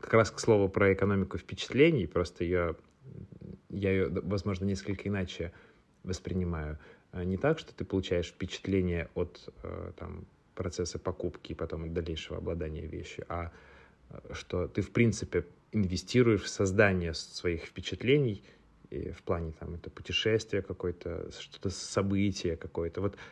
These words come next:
э, таким образом, что потребления настолько много везде, что,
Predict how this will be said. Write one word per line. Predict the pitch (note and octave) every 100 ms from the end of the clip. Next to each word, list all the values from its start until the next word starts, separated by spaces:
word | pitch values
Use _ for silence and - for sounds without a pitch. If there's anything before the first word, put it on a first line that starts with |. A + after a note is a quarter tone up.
| - - -
э, | - D2+ C2+ - -
таким | A2 - F#2
образом, | D#2+ D2 - - D#2+
что | - F2 E2+ E2+ - - -
потребления | - A2+ G#2 B2+ A#2 G#2 G2 F#2+ A2+
настолько | A2+ - B2 G#2 - F#2+
много | F#2+ D3+ F3 G#2+
везде, | F#2 G2 F#2 F#2+ E2
что, | - - F#2